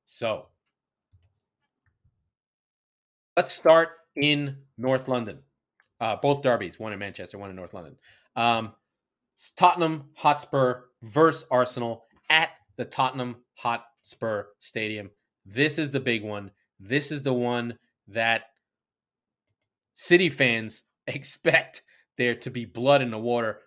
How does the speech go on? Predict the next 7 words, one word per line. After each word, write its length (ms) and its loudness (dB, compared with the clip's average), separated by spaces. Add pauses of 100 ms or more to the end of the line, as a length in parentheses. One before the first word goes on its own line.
(140)
Please 680 -4 (200)
bloody 340 2
the 80 -4
mouth 400 -4 (300)
of 180 -6
Arsenal. 640 -8 (260)
Uh, 140 -6